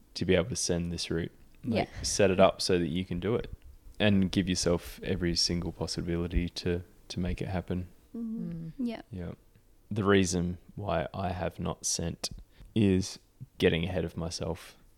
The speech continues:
Speaker 1: So two thousand and nineteen is the third season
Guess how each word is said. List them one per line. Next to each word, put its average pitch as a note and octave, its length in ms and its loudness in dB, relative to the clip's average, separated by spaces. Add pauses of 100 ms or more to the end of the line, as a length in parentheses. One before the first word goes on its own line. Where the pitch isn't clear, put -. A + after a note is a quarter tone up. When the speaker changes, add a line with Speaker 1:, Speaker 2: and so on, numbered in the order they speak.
(800)
Speaker 1:
So G#2+ 720 8 (500)
two C3 220 4
thousand G#2 320 8
and F#2+ 140 2
nineteen F2+ 680 0 (340)
is G2 320 -2
the F#2 120 0
third F2 340 2
season F2 580 0